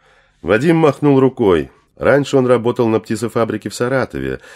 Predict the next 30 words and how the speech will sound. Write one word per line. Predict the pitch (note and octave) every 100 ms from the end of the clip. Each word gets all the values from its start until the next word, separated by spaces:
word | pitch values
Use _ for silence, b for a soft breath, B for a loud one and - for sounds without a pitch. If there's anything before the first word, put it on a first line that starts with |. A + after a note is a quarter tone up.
| B B
семь | D#2 D2+
лет | D2
назад | D2+ D#2 -
перебрался | D2+ D2 D#2 D2+
в | D2
Чехию | - A2 A#2 - A2+
и | D#2+
теперь | D#2+ C2+ G#2+ C3+ C#2 B B B -
директорствует | C#2+ C#2+ G2 - A2 - A2 A2 G#2+
на | F#2
страусиной | D#2 D#2 - E2 F2+
ферме | - A2 G#2 E2+
в | C#2+
десяти | D#2 D#2+ E2
километрах | D#2 E2 E2 E2+ - D#2+ - _
от | F2+ -
Карловых | - D#2+ D2+ D#2+ -
Вар. | E2 C2+ - _ b b b b b b
У | D2+
него | G#2+ E3
натруженные | D3+ C#3+ C#3+ B2+ A#2+ A2
руки, | G2+ A#2+ -
открытое | E2+ - A#2 G2+ F2+
лицо | F2+ - B2+
простого | F2+ E2+ A#2 G#2+
русского | F#2+ G2 - F#2
мужика, | F2+ E2 D#2+ E2+ D#2 - _ _ _
небольшие | A2 G#2+ - D3
пшеничные | C#3 A2+ A#2 - G#2 G2
усики | - C#3+ - A#2 A#2+ A#2